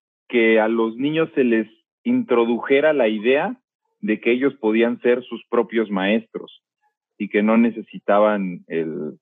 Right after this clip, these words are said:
apoyo, eh, exterior, sino más bien una guía,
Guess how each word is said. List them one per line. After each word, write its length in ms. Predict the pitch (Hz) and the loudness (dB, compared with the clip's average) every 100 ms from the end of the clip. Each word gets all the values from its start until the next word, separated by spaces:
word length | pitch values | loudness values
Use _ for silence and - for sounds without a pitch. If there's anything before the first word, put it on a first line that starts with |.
| _ | _
apoyo, 1000 | 90 - 107 104 104 104 101 98 92 _ _ _ _ _ - | -6 0 0 0 2 2 4 2 -2 _ _ _ _ _ -4
eh, 320 | 85 87 - | 0 0 -2
exterior, 680 | 95 95 - 104 98 117 110 - | -4 -6 -4 -2 2 4 2 -2
sino 180 | 95 | -6
más 160 | 98 107 | -4 -2
bien 200 | 107 110 | -2 -2
una 220 | 107 98 | 0 0
guía, 460 | 95 104 120 98 87 | -2 -2 0 0 -2